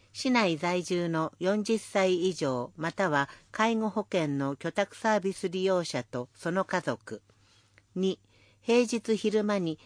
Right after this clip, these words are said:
年三回程度開催される会議に出席可能。三、市の他の付属機関などの委員でない。任期、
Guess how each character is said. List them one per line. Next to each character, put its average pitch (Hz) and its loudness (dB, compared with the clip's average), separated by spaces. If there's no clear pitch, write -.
年 214 0
三 202 -2
回 208 0
程 196 2
度 139 -2
開 175 -2
催 180 0
さ 170 -4
れ 170 -2
る 165 -4
会 175 -2
議 135 -4
に 127 -6
出 151 -6
席 - -8
可 147 -4
能。 123 -4
三、 180 0
市 - 0
の 175 2
他 208 2
の 208 -2
付 - -8
属 - -4
機 - -16
関 190 0
な 143 0
ど 127 -4
の 131 -4
委 185 -2
員 147 -2
で 110 -8
な 123 -6
い。 113 -8
任 214 2
期、 - -8